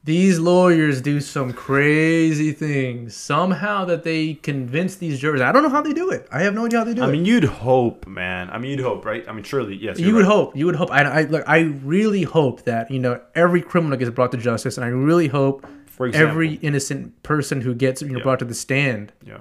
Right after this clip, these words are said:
Speaker 1: you know, is, you know, freed 'cause,
Speaker 2: Yeah.
Speaker 1: you know, they're innocent.
Speaker 2: I mean, just, like, to wrap this all up, if there was a video of Jeffrey Epstein, uh, one video of what he did to one of those individual girls,
Speaker 1: Mm-hmm.
Speaker 2: different story. Same thing with Maxwell, uh, J-, Ghislaine,
Speaker 1: Ghislaine, yeah.
Speaker 2: Ghislaine Maxwell. Same thing.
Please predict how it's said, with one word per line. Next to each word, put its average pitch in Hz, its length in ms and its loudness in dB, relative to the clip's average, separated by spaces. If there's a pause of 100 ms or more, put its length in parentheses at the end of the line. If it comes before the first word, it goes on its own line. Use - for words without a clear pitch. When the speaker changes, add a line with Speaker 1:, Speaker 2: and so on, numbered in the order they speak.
Speaker 1:
you 131 120 -4
know, 123 100 2
is, 123 480 -4 (140)
you 131 100 -6
know, 113 380 -8 (320)
freed 151 520 -4 (100)
'cause, 117 220 -4
Speaker 2:
Yeah. 117 60 -10
Speaker 1:
you 120 40 -6
know, 113 60 -4
they're 113 100 -4
innocent. 147 400 -2
Speaker 2:
I 120 60 -8
mean, 120 120 -2
just, 151 220 -6
like, 143 140 -2
to 113 80 -2
wrap 117 260 -2
this 110 160 -10
all 101 220 0
up, - 360 -4
if 120 120 -6
there 147 100 2
was 139 100 0
a 110 60 -2
video 117 320 0
of 95 180 -4
Jeffrey 113 360 -6
Epstein, 101 420 -8
uh, 104 60 -8
one 120 360 -4
video 147 260 0
of 92 60 -6
what 110 160 -2
he 123 140 -6
did 120 280 -4
to 110 120 -10
one 117 160 -6
of 123 80 -8
those 117 180 -8
individual 107 480 -10
girls, 117 460 -6
Speaker 1:
Mm-hmm. 131 300 -6 (680)
Speaker 2:
different 117 300 -8
story. 95 340 -6
Same 131 240 -8
thing 139 80 -8
with 113 140 -6
Maxwell, 101 580 -12
uh, 92 140 -10
J-, 98 160 -16 (260)
Ghislaine, 101 320 -8
Speaker 1:
Ghislaine, 120 480 -4
yeah. 107 120 -6
Speaker 2:
Ghislaine 104 200 -6
Maxwell. 95 380 -10
Same 123 180 -10
thing. 104 240 -10